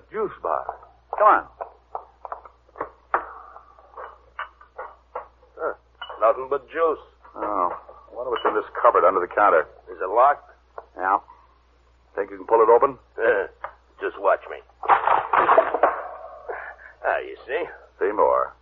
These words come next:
Speaker 2: Yeah.
Speaker 1: Will you marry me?
Speaker 2: I'll give you a belt in the solar plexus.
Speaker 1: Later, huh? Right now, let's see what's in this cupboard. Uh, you got a match?
Speaker 2: I don't smoke.
Speaker 1: That's all right. I found one.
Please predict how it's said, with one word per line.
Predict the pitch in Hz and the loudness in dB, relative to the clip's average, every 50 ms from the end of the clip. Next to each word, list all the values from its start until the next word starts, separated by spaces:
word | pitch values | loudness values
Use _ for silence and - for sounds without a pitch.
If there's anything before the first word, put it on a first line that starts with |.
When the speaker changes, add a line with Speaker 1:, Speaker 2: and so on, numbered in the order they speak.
| _ _ _ _ _ - - - | _ _ _ _ _ -20 -14 -6
Speaker 2:
Yeah. | 98 110 117 104 90 - - - _ _ _ _ _ _ _ _ _ _ - | -4 -2 -2 -2 -4 -6 -12 -20 _ _ _ _ _ _ _ _ _ _ -8
Speaker 1:
Will | 90 92 | -6 -4
you | 98 90 80 | -4 -4 -2
marry | 85 76 65 65 67 | -2 -4 -4 -4 -8
me? | 65 64 60 58 - _ _ _ _ _ _ _ _ _ _ _ _ _ _ _ _ _ - | -10 -12 -16 -18 -20 _ _ _ _ _ _ _ _ _ _ _ _ _ _ _ _ _ -12
Speaker 2:
I'll | 85 87 90 85 - - | -6 -4 -4 -4 -4 -2
give | - 107 95 | 0 0 2
you | 98 101 98 95 | 4 6 6 6
a | |
belt | 92 - - 117 123 113 | 4 4 4 4 4 4
in | 101 101 | 2 -2
the | 98 90 - | -4 -2 4
solar | 135 131 127 120 107 | 4 6 6 6 4
plexus. | - - 127 131 - - - 90 87 80 - _ _ _ _ _ _ - | 2 0 -2 -2 -2 -2 -6 -16 -16 -16 -16 _ _ _ _ _ _ 0
Speaker 1:
Later, | 90 113 113 95 78 71 | 2 2 2 2 0 -4
huh? | 73 82 90 92 - - _ _ _ _ _ _ _ _ _ _ _ _ - | -4 -4 -6 -6 -8 -12 _ _ _ _ _ _ _ _ _ _ _ _ -6
Right | - 127 131 - 131 | -2 -2 -2 2 4
now, | 120 113 107 | 4 6 6
let's | 117 113 - | 4 2 0
see | - 120 | 0 0
what's | 110 101 - - | 0 0 0 0
in | 104 95 | -2 0
this | 92 87 - - - | 0 -4 -2 -2 2
cupboard. | - 95 - 76 71 - _ _ _ _ _ _ _ _ _ _ _ _ _ _ _ _ _ - | 2 2 4 2 0 -4 _ _ _ _ _ _ _ _ _ _ _ _ _ _ _ _ _ -8
Uh, | 95 95 95 92 90 | -8 -6 -6 -6 -6
you | 95 101 | -4 0
got | 117 120 | 2 2
a | 120 | 4
match? | 123 123 127 - - - _ _ _ _ - | 4 2 0 -2 -8 -20 _ _ _ _ -14
Speaker 2:
I | 82 82 | -12 -6
don't | 82 95 92 - - - | -4 -4 -4 -4 -8 -10
smoke. | 104 127 143 131 101 - - - _ _ - | -4 -2 0 0 0 -2 -6 -20 _ _ -6
Speaker 1:
That's | 110 117 113 - 107 | -4 -4 -4 -2 -2
all | 98 85 | -2 0
right. | 73 71 71 73 | -2 -2 -6 -6
I | 73 76 - | -8 -8 -8
found | 73 67 62 | -8 -10 -10
one. | 58 60 | -12 -18